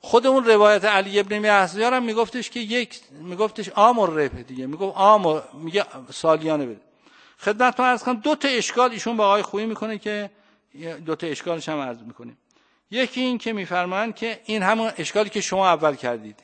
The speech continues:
این اشکال اول آقای خ-، فاضل همونه که شما مطرح کردید، که می‌فرمایند که رو مبنای آ-، امام که این اشکال وارد نیست که. امام میگه اولین تکسب، شما می‌خواید بگی اول ظهور ربح،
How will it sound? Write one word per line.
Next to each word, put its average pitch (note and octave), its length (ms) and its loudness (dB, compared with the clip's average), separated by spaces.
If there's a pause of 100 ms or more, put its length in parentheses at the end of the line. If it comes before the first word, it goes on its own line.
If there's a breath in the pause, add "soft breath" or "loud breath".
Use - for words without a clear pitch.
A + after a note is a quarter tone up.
این F3+ 200 -10
اشکال D#3+ 340 -4
اول D3 300 -2
آقای C#3 260 -4
خ-، B2 140 -20 (1040)
فاضل D#3 340 -2
همونه D3 420 -4
که C#3+ 180 -10
شما C3 300 -8 (240)
مطرح A#2+ 320 -12
کردید، A2+ 360 -20 (580 soft breath)
که F#3+ 400 -2
می‌فرمایند F#3+ 540 -2
که A#3+ 160 -4
رو A3 180 -2
مبنای G3 600 2
آ-، F3+ 380 0
امام G#3 320 2
که G#3+ 120 -6
این A3 160 -4
اشکال G#3 280 -4
وارد G3 320 -2
نیست F#3 200 -20
که. E3 160 -20 (880)
امام G3+ 260 0
میگه G3+ 180 -2
اولین E3 300 0
تکسب، C#3+ 460 -8
شما F#3 220 -4
می‌خواید F#3+ 260 -2
بگی F#3+ 160 -4
اول E3 220 0
ظهور D3+ 300 -8
ربح، F#3 380 -4